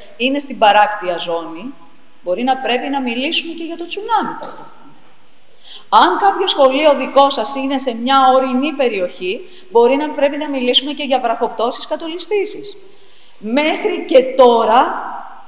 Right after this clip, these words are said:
που είμαστε στο, ας πούμε, τέλος της,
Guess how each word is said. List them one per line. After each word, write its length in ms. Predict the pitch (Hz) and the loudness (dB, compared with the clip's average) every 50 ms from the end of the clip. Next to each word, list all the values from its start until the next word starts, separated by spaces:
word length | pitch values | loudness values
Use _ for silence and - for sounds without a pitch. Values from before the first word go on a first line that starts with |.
| - - | -18 -14
που 240 | 233 240 233 220 - | -12 -10 -10 -10 -10
είμαστε 420 | - 240 240 220 214 226 - - 208 | -8 -8 -8 -6 -8 -8 -8 -8 -8
στο, 540 | - - - - 196 175 - - - - - - - - - - - - - - | -8 -10 -6 -4 -2 -2 -2 -4 -8 -14 -18 -20 -20 -20 -20 -20 -20 -20 -16 -12
ας 180 | 208 214 - | -12 -12 -10
πούμε, 220 | - 262 220 208 208 | -10 -8 -6 -6 -6
τέλος 500 | - - 226 214 196 190 180 175 175 - | 0 2 4 4 4 4 2 0 -2 -4
της, 280 | 175 220 269 - - | -4 -6 -8 -8 -10